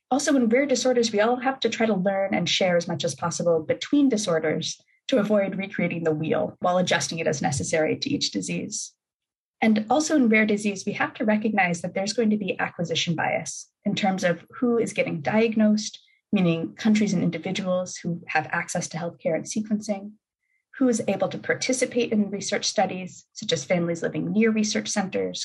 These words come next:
connected with academic teams, or speaking the language of the researchers, or those who are healthy enough or financially able enough to be able to travel and come visit.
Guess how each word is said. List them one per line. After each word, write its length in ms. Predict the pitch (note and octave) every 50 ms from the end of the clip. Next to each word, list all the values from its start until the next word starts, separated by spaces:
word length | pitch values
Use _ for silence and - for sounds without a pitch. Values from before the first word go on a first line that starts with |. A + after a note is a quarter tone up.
| - -
connected 320 | - F3+ G3+ G#3 - G#3
with 140 | G#3+ G3 -
academic 520 | - F#3+ - - - F3+ F3 F3 E3+ -
teams, 480 | - - F3+ E3+ E3+ E3 E3 E3 - - - _ _ _ _ -
or 80 | E3
speaking 320 | D3+ - - F3 E3 E3+ D#3+
the 80 | D#3+
language 360 | E3 F3+ F#3+ G3+ G3+ F#3+ F3+
of 60 | F#3 F3
the 100 | F3 E3+
researchers, 800 | E3+ E3+ E3 - F3 E3 E3 - E3+ D#3+ D#3+ D#3 D#3 - - - _ _ _ _ _ _ _ -
or 80 | G#3+
those 200 | G#3 G#3 G3 -
who 80 | - F3+
are 80 | E3+
healthy 380 | E3 C#3 - B3+ B3+ B3+ A#3+ G3
enough 280 | E3+ E3 D#3+ D#3 C#3 - -
or 120 | D3+ D3
financially 540 | - - - C#3 C#3 C3+ - - F3+ D#3 D#3+
able 180 | F#3 F#3 F#3+ F3+
enough 300 | E3 D#3 D3+ D3 C#3+ -
to 80 | -
be 60 | F3
able 160 | E3 D#3+ D#3+ D#3
to 100 | - D3
travel 560 | C#3+ - - D#3 D#3+ D3+ D3 C#3 C#3+ - - -
and 120 | E3 D#3+
come 220 | - - E3+ D#3+ D#3
visit. 400 | E3 D#3 C#3 - - - -